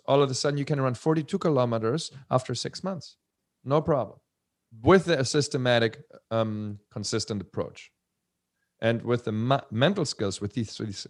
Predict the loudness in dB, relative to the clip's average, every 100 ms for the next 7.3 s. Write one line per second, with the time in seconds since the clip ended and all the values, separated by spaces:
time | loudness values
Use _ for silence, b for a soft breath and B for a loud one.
0 | -18 -6 -4 -4 -4 -4 -6 b b -8
1 | -2 2 2 0 -8 -8 -10 -14 _ _
2 | _ 2 4 4 4 2 2 2 4 4
3 | 4 2 2 0 b b _ _ 4 6
4 | 6 6 4 4 4 6 4 4 4 2
5 | -2 -8 -2 0 2 4 6 8 6 6
6 | 2 4 4 4 4 4 4 2 2 0
7 | 0 0 0